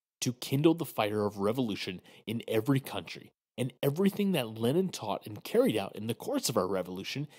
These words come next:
in pursuit of his theory of the proletarian revolution under the conditions of imperialism was fully in line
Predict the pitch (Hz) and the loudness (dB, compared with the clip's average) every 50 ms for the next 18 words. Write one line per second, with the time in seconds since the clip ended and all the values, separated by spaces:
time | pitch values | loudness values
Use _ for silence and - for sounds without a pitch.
0 | - - _ 131 127 110 - 120 117 - - - - 196 190 - 156 139 110 - | -20 -10 _ -6 -4 -2 -2 -2 -2 -2 0 2 2 0 2 2 0 0 2 0
1 | 117 110 - - - - 120 110 101 95 95 - - 101 98 - 98 - - 117 | 0 0 0 -4 -4 -2 0 0 0 0 -4 -6 -8 -6 -6 -6 -6 -2 -2 0
2 | 110 110 107 - - 113 101 98 98 92 95 95 95 92 95 92 92 85 - - | 2 2 2 0 -2 -2 -2 -2 -2 -4 -4 -4 -4 -2 -2 -4 -4 -6 -6 -8
3 | - 113 117 - _ _ _ _ _ _ _ _ _ 139 151 160 170 156 143 131 | -10 -10 -10 -12 _ _ _ _ _ _ _ _ _ 4 6 8 8 6 6 4
4 | - - 123 113 101 113 113 - - - 104 104 95 101 95 95 - - - 175 | 0 0 -4 -4 -2 -2 -2 -2 -4 -4 -6 -6 -6 -6 -8 -8 -4 2 6 6
5 | 170 123 92 90 85 82 - 101 107 - _ _ _ _ _ _ _ - 120 117 | 6 6 4 0 -2 -4 -4 -6 -8 -10 _ _ _ _ _ _ _ 0 2 2
6 | - - - - - 123 123 135 147 143 135 - - 135 127 123 113 113 107 107 | 2 -2 -4 2 6 8 8 8 8 6 4 2 0 0 0 0 -2 -4 -4 -4
7 | 107 107 101 90 82 71 - | -4 -4 -6 -6 -8 -10 -12